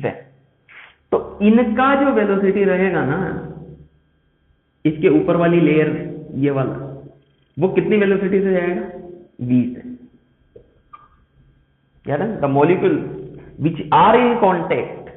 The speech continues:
which are in contact with the block are moving with velocity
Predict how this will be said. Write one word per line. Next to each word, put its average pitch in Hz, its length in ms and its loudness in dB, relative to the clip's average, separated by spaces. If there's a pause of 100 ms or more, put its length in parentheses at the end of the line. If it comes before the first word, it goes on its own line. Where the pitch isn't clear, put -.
(180)
which 143 220 -10 (120)
are 147 200 -2
in 185 160 -4 (240)
contact 147 720 -2 (1500)
with 127 280 -2
the 220 140 4 (600)
block 139 320 4 (440)
are 127 180 2
moving 135 440 -2
with 151 180 0 (280)
velocity 127 580 -8